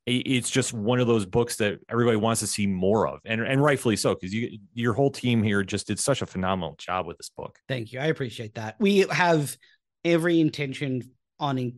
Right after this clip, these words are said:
Speaker 2: continuing as long as possible, and we're all very invested in this. So, um, j-, just know that not a day passes that we're, we're not all thinking about it as well and, um,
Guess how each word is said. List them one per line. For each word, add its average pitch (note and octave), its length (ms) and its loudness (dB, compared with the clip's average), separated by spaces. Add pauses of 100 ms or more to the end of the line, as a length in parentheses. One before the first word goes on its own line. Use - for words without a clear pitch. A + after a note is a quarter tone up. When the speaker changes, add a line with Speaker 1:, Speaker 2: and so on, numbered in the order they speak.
Speaker 2:
continuing B2+ 480 -2
as A2 140 -8
long A2+ 160 -6
as G#2+ 100 -10
possible, A2 420 -10
and G#2 120 -8
we're A#2+ 80 -8
all A2+ 120 -8
very A2 480 -8
invested G2+ 540 -14
in - 180 -16
this. - 220 -16
So, G#1+ 320 -10 (600)
um, G#2+ 340 -8
j-, - 100 -8 (220)
just D3+ 160 0
know C3+ 220 2
that A2+ 220 -10 (180)
not D#3 160 6
a D#3 60 6
day D#3+ 140 6
passes C#3+ 440 0
that C3 120 -8
we're, C3 220 -4
we're C3+ 220 2
not B2 160 -2
all A#2 100 -4
thinking A2+ 320 -4
about G#2+ 240 -2
it G2+ 100 -10
as G2+ 160 -8
well G#2 300 -6
and, G2+ 380 -8
um, G#2+ 340 -8